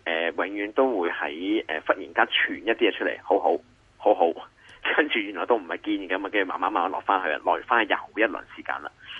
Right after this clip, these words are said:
噉呢，喺低位裏邊呢，做咗啲，呃，呃，做咗啲 support 之後呢，其實又冇人記得㗎咯。噉可能忽然間又傳一單嘢，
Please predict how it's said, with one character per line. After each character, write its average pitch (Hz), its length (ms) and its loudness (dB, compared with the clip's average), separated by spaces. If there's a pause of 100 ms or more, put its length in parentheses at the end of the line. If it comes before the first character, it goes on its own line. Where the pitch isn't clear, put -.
(180)
噉 127 100 4
呢， 160 140 6
喺 127 200 2
低 147 160 8
位 131 140 4
裏 120 80 2
邊 104 180 -4
呢， 123 100 -2
做 90 200 -2
咗 95 180 0
啲， 120 520 0
呃， 80 280 -2
呃， 85 140 -4
做 90 240 -2
咗 95 140 0
啲 117 140 -2
support 101 400 0
之 110 100 -2
後 87 140 0
呢， 98 120 2
其 - 140 -10
實 78 120 -12
又 80 100 -8
冇 87 160 -2
人 85 100 -6
記 82 120 -10
得 - 100 -6
㗎 - 100 -8
咯。 71 160 -10 (380)
噉 120 100 2
可 156 140 2
能 76 200 0
忽 151 60 2
然 110 120 0
間 131 180 0
又 80 360 -6
傳 - 160 -6
一 104 180 -4
單 104 160 -4
嘢， 80 100 -8